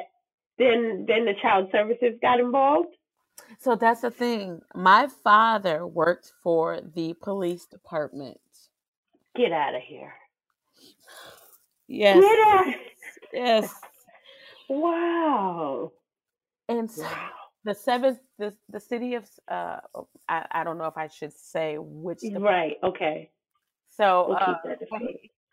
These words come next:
Speaker 2: he, but he was a police officer. He, he, he worked for the police, uh, the you know, the police office or police station. And, um, I could never understand why he was allowed to get away with what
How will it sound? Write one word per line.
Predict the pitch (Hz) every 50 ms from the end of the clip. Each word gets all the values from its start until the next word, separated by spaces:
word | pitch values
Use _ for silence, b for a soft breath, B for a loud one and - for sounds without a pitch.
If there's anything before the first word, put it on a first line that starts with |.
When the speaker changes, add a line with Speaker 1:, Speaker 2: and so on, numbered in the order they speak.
| -
Speaker 2:
he, | -
but | 185 175 180 175 185
he | 185 208 202
was | 196 190 196 196
a | 208 190
police | 196 202 190 180 -
officer. | 175 151 156 165 - - - - 165 160 156 156 156 _ _
He, | - 180 180 - - - 170 175 165 -
he, | - - -
he | 175 165
worked | 156 165 170 190 190 _
for | - 190 185 185
the | 185
police, | - _ - 170 160 160 165 - - - - _ _ - -
uh, | - 165 156 156 156 - - - -
the | 165 - _ _ _ _ _ -
you | - 170 165
know, | 160 151 147 147 -
the | - 175
police | - - 180 165 165 156 - - _ _ _ _ _ _ _ _ _ _ _ _ _ _ _ _ _ _ _ _ _ -
office | 170 160 156 151 - - 151 139 - _
or | - - 160 147 143 143 - _ _
police | - 180 170 175 -
station. | - 170 160 160 160 - 160 147 147
And, | 143 147 151 _ b b b b b b b b _ -
um, | 185 180 180 175 170 175 - - - - - _ _
I | - 196 220
could | 226 - 269
never | 240 226 208 214 208
understand | 220 202 190 190 180 - _ - 185 175 170 165 160 160 156 160 165 _ _ _ b b 196 b
why | - 170 170 180 170 170 170 175 175
he | 180 185 190 170
was | 160 160 160 170
allowed | 156 156 156 151 151 147 151 - - - _ -
to | 175 165 156 156 156 160 160 156 165 160 _
get | - 175 165
away | 160 160 170 170 165 160 160 156 151 151 151 151
with | 151 - 156 151 147 151
what | - 160 151 156 151 151